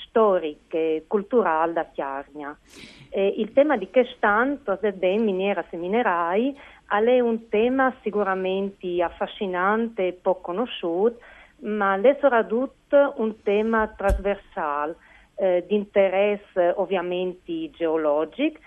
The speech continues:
ma anche, eh, archeologico e antropologico. Eh, basta pensare che, eh, il sfruttamento della risorsa mineraria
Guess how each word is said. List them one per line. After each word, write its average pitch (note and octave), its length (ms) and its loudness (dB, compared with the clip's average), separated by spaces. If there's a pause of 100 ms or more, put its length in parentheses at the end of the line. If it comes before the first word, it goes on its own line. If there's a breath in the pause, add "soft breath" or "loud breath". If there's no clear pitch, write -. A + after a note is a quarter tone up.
(140 soft breath)
ma A3+ 220 0
anche, G#3+ 760 2
eh, F3+ 300 -2
archeologico F#3 880 0
e E3+ 100 0
antropologico. D#3 1120 -4 (440 soft breath)
Eh, F#3+ 260 -2
basta A3+ 280 0
pensare A3 640 2
che, F3+ 400 0
eh, E3+ 360 -2
il E3+ 60 -6
sfruttamento G3 840 -2
della D#3+ 360 0
risorsa F#3+ 500 -6
mineraria F3+ 680 -2